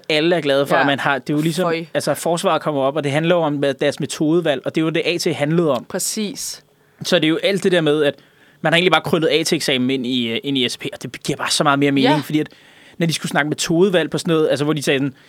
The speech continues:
Speaker 1: "Når man skal ikke aflevere en opgave, du skal egentlig bare lave en synopse i A T,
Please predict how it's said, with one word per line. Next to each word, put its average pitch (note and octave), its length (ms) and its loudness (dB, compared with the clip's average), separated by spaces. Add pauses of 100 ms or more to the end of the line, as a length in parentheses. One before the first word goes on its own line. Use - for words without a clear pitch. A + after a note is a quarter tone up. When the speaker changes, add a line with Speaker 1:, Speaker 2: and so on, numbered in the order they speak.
(180)
Speaker 1:
"Når C#3+ 100 0
man C#3+ 100 2
skal - 120 0
ikke A3+ 100 6
aflevere F#3 220 4
en B2 60 0
opgave, C#3+ 260 0
du C#3 60 -4
skal - 120 -6
egentlig A3+ 140 0
bare F3 120 2
lave D3 120 4
en E3+ 60 0
synopse D#3 680 0
i D#3 100 0
A C3+ 180 2
T, - 120 -6